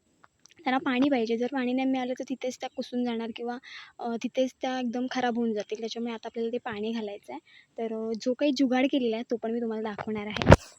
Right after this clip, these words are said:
अ, so बघा आणि <laughs> कमेंटसुद्धा करा तुमच्याकडे पण असा जुगाड करतात की नाही. So हा एक छोटा मोठा जुगाड आहे, पण ह्याच्यापेक्षा पण मोठमोठे जुगाड केले जातात,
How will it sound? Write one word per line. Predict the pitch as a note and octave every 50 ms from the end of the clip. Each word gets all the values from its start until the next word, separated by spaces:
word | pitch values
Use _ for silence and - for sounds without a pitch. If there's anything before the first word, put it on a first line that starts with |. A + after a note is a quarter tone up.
| _ -
अ, | -
so | A3 A3 A3 A3 - C4 A#3
बघा | A3 A3+ G#3+ - A#3+ D4+ - _ -
आणि | - A#3 A3 G#3+ G#3+ A3 A3+
<laughs> | A#3+ A#3+ B3+ B3 A#3 - -
कमेंटसुद्धा | A#3+ A3 G#3+ A3+ A#3 - B3+ A3+ A#3+
करा | A3+ - A3+ G#3+ A3
तुमच्याकडे | - A3+ G#3+ G3+ A3 A3 A3+
पण | A3+ A3+
असा | A3+ A3+ -
जुगाड | G#3+ G3+ A3 G#3+ A3 A3 A3+
करतात | A#3 G#3+ G#3 - - - _
की | - G#3+
नाही. | G#3+ A3+ C#4 - _ _ _ _ _ _ -
So | A#3+
हा | G#3 A3 A3+ A#3
एक | A#3+ B3+ C4 - - -
छोटा | C4 A#3 A#3+
मोठा | A#3+ B3+ B3 C4 B3+
जुगाड | A#3 B3+ A#3+ A#3 A#3+ A#3
आहे, | A3 A3
पण | B3 B3
ह्याच्यापेक्षा | A#3 A#3 - B3 A#3+ B3+ A#3 - - B3+
पण | B3 B3+
मोठमोठे | B3 A#3+ A#3 A3 - B3 A#3 A3 B3
जुगाड | A3+ B3+ A3 A3 A3
केले | A3+ A3+ A#3 A3 G#3+ A3
जातात, | A3 G#3+ - A3+